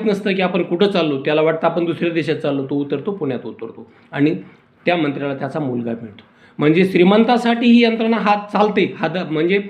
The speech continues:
ही हादरते, ही पळते, गती घेते आणि गरिबांना मात्र पंधरा पंधरा महिन्यामध्ये त्याचे जर आरोपी या ठिकाणी सापडत नसतील तर ही गंभीर बाब या ठिकाणी आहे. आणि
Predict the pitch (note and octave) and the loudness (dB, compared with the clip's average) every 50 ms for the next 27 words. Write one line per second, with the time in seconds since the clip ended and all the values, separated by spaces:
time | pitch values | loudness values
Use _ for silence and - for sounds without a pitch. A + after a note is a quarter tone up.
0 | - - - - _ - G#3+ G#3+ F3+ - F3+ F3 A3 A3+ A3 A3+ G3+ D3 B2+ - | -12 -20 -20 -10 _ 0 0 0 2 0 0 2 2 2 2 0 -2 -2 -2 -2
1 | - F#3+ F#3+ - A3 G#3+ G#3+ A3+ A3 - F3 B2 - - - - _ _ _ _ | 0 0 2 2 4 4 4 4 4 2 0 0 -2 -8 -14 -20 _ _ _ _
2 | _ _ _ _ _ - D3+ F3+ G3+ - D4 C4+ G3 G3+ F#3+ F#3+ G#3 - - - | _ _ _ _ _ -2 0 0 2 4 4 4 4 2 0 -2 -6 -12 -14 -20
3 | - _ _ _ _ - F3 D3+ D3 E3+ E3 C3+ C3 C#3 D#3 F#3+ G#3+ A3 A3 A3 | -20 _ _ _ _ -14 -10 -8 -6 -6 -4 0 2 4 4 6 6 4 4 2
4 | A3 A3+ A3 A3 A3 A3 - A#3 A3+ A3+ - D#3+ C#3+ C#3+ C#3+ D3+ F#3 A3 A3 - | 2 2 0 0 -2 -2 -2 -2 -2 -2 -2 -2 -2 0 2 2 2 2 2 0
5 | - G#3 G#3+ A3 A3+ A#3 A3+ A3 A3 G3+ G3+ G#3 A3 A3 G#3+ A3 G#3 A3 G3+ A3+ | 0 0 0 2 2 2 2 2 2 2 2 2 2 0 -2 -2 -2 -2 -2 -2
6 | G#3+ G3 G#3 A3+ G3+ A3 G#3+ - - - - D#3+ E3+ F3 F#3+ A3+ A#3 A#3 C4 B3 | -4 -4 -4 -2 -2 -2 -2 -4 -6 -6 -2 0 2 4 6 4 4 6 4 2
7 | - - - - - - - _ _ _ _ _ - D3+ C#3+ C#3 D3 D3 D3+ D3+ | 2 2 -4 -12 -16 -20 -20 _ _ _ _ _ -4 -4 -4 -2 -2 -4 -4 -4
8 | D3 - - C3 B2 - C#3+ D3+ C#3+ - - D3 C3+ - - C#3+ B2+ A#2 - - | -4 -4 -6 -6 -6 -4 -4 -4 -4 -4 -4 -6 -6 -6 -6 -6 -6 -6 -8 -12
9 | - - _ - - A2+ C3 C3+ B2 A#2 B2 C3+ E3 D#3+ C#3 B2 A#2+ A#2+ B2 A#2 | -18 -20 _ -8 -4 -2 0 0 2 4 4 4 4 4 4 2 2 2 2 0
10 | G#2+ - G#2+ - G#2 G2+ G2+ - - - _ _ _ _ - - - - _ _ | -2 -4 -6 -8 -8 -10 -10 -10 -12 -16 _ _ _ _ -20 -20 -20 -20 _ _
11 | - C#3 C#3+ D3+ D#3 D3+ C#3+ C#3 C#3 | -2 2 4 4 4 4 2 2 -2